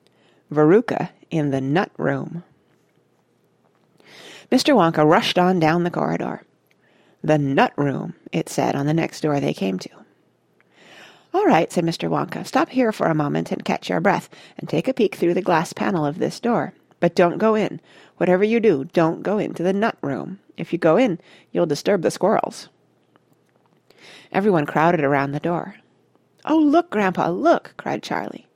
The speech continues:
"Squirrels!" shouted Veruca Salt. "Jeepers!" said Mike T V. It was an amazing sight. One hundred squirrels were seated upon high stools around a large table.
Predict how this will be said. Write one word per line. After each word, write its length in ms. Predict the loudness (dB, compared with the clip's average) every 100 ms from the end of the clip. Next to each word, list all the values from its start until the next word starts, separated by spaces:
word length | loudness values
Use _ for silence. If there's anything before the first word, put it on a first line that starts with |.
| _ _ _ _ _ _ _
"Squirrels!" 960 | -14 -6 0 2 4 4 2 2 -2 -10
shouted 340 | -4 0 0 0
Veruca 420 | 0 0 -2 -4
Salt. 380 | -6 -6 _ -20 _ _ _ _ _ _ -2
"Jeepers!" 520 | 2 2 0 -2 -14 _
said 180 | -10 -4
Mike 220 | -4 -6
T 180 | -8 -8
V. 300 | -8 -12 _ _ _ _ _ _ _ _ _ _ _
It 80 | -8
was 220 | -2 -2
an 100 | 0
amazing 460 | -2 0 0 0 -4
sight. 380 | -4 -4 -4 -12 -20 -20 _
One 260 | -2 0 0
hundred 380 | -2 0 0 -2
squirrels 580 | -2 0 0 0 -2 -4
were 120 | -8
seated 360 | -4 -4 -2
upon 380 | -4 -6 -8 -6
high 200 | -4 -4
stools 440 | -4 -4 0 0 0
around 320 | -2 -2 -2
a 60 |
large 340 | -2 -2 -4 -8
table. 480 | -6 -4 -4 -10